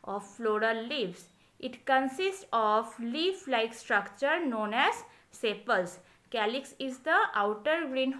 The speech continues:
hole of floral leaves and it consists of leaf-like structure known as sepals.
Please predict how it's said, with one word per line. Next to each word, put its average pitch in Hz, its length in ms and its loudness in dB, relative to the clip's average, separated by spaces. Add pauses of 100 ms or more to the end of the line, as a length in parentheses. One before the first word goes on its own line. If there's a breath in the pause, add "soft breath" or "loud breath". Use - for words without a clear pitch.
hole 262 280 4 (380 loud breath)
of 196 240 -4
floral 220 440 2 (160)
leaves 330 340 -4
and 202 320 0
it 220 240 -8
consists 214 600 -6
of 311 240 6 (100)
leaf-like 240 720 -4
structure 311 640 -2
known 214 280 -4
as 370 280 2 (320 loud breath)
sepals. 180 680 -4